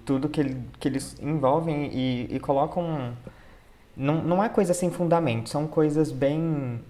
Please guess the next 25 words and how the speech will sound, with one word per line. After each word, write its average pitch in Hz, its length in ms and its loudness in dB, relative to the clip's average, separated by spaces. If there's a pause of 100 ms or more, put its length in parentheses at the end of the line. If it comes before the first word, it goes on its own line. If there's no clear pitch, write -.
(160)
embasadas 131 1120 2
e 127 280 0 (100)
teóricas 139 760 2
e 143 40 2
que 143 160 -6
realmente 139 840 -4 (580)
fazem 139 380 4
parte 120 360 2
da 120 120 0
sociedade 113 640 -4
que - 80 -10
a 120 40 -6
gente 113 320 -8
vive. 131 840 -2 (560)
E 120 160 2
eu 127 120 6
acho 127 180 2
que - 60 -12
seria 156 200 4
intra-, 156 380 6 (100)
interessante 180 680 0
ter 180 140 8
uma 170 140 4
entrevista 165 560 0
focada 170 600 -4